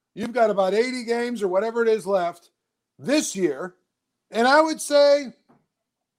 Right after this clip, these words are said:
you know, a lot of next year. And if it's not working by this time next year, you gotta move on. You gotta clean house at your front office, because guess what?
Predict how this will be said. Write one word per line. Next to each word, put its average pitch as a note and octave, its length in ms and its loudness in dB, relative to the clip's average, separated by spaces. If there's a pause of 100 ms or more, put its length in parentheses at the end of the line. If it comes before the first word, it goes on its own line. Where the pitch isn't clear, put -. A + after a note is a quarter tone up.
(140)
you F3 260 -12
know, B3 340 0
a G3 80 6
lot A#3+ 260 6
of B3+ 100 2
next C4+ 380 -2
year. B2 280 -8 (760)
And G#3+ 140 0
if G#3 100 -2
it's G3 180 -2
not B3 300 0
working C#4 400 0
by A3 460 0
this A3 260 -6
time A#3 340 -4
next A#3 320 -10
year, C#4 340 -8 (800)
you G#3+ 160 -8
gotta C#4 260 2
move C4+ 220 -6
on. C#4 280 -2
You G3+ 60 -2
gotta G3+ 200 -2
clean A3+ 260 -6
house A3+ 280 -4
at G3+ 80 -16
your A3 100 -4
front A3+ 240 -6
office, B3 420 -4
because A3+ 360 -6
guess A#3+ 260 -2
what? A#3+ 380 -2